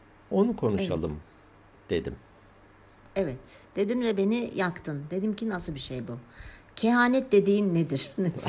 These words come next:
Speaker 1: <laughs>
Speaker 2: Kim? Kahinler mi söylüyor bunu? Kahin, kahin kim falan diye böyle bir kafamı iyice bir karıştırdın benim. Ama hani baktıkça, anlamını anladıkça, e, araştırdıkça sıkıntı yok.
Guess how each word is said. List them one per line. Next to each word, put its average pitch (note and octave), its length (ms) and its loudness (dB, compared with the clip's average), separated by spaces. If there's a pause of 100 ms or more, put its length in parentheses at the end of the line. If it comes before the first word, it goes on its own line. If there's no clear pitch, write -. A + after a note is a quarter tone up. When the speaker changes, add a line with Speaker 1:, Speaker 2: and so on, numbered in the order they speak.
(720)
Speaker 1:
<laughs> - 540 -2
Speaker 2:
Kim? A3 340 2
Kahinler A#3+ 680 6
mi C#4 120 8
söylüyor F#3+ 520 4
bunu? D#3+ 220 0
Kahin, F#3+ 520 4 (100)
kahin A#3+ 400 6
kim F3 220 0
falan F#3 380 0
diye F3+ 140 -2
böyle G#3 260 2
bir C4+ 140 0 (360)
kafamı A#3 360 2
iyice G#3+ 280 4
bir A#3 100 0
karıştırdın G3 680 0
benim. E3+ 240 -2
Ama G#3 200 0
hani G3+ 320 2 (360)
baktıkça, F#3+ 520 0
anlamını E3 460 -2
anladıkça, D3 840 -4
e, D3 200 -4
araştırdıkça D#3+ 1000 -4
sıkıntı E3+ 460 -6
yok. D3+ 200 0